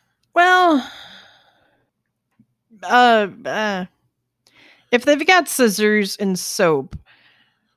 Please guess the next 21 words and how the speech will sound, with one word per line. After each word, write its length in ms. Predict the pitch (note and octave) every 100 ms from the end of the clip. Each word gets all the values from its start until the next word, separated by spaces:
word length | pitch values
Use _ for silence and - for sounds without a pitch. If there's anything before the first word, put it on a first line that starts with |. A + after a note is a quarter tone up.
| _ _ _
like, 260 | G3 G3 G3 _ G#3 G3+ -
somebody 420 | - - A#3 A3+ G#3+
can 420 | G#3+ G3 F3+ -
trim 300 | - A3 F#3+
your 160 | F3 D3+
hair. 400 | C#3+ C#2 G1+ -
It 100 | F#3+
wouldn't 340 | A3+ D4 B3+ -
be, 140 | A#3+
like, 300 | G#3+ F3+ D3+ -
perfect 1400 | - C#4+ D#4 D4 - E4+ G#4 G#4 G#4 _ - - - _ _ _
unless 640 | G#3 G#3+ A3+ A#3+ A#3 - -
there's, 460 | G#3+ G#3 G3 F3+
like, 240 | F#3+ F3+ F3
somebody 520 | - - F3 F3 F3 F3
who 320 | F3 E3 D#3
knows 380 | D3+ D#3 D#3+ F#3+
how 120 | G#3+
to 80 | G#3+
do 160 | G#3+ A#3
that 380 | A3+ A3+ A3